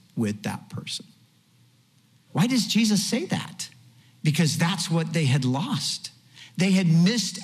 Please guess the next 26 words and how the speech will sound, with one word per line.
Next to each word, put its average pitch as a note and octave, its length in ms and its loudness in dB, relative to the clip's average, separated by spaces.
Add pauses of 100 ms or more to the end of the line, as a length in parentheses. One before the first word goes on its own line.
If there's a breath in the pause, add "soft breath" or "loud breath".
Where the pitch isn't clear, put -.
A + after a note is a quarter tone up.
out G3+ 400 -2
on F3+ 300 0
the E3+ 80 -2
whole A3+ 340 -4
point A#3 600 -4
of F3+ 140 -2
the F#3+ 60 0
covenant. - 680 -4 (1600)
The F#3+ 80 0
whole G#3+ 140 2
point A3+ 220 0
of G3 60 4
the E3+ 80 0
covenant A3 420 0
is F3+ 180 0
to G3 120 0
have G3 180 4
fellowship. - 540 -2 (880 soft breath)
The F3+ 60 2
whole A#3 200 0
point G#3+ 320 0
of F#3 60 2
the F3+ 80 0
covenant A3+ 500 0 (240 loud breath)
is F3+ 220 0
to F#3 160 0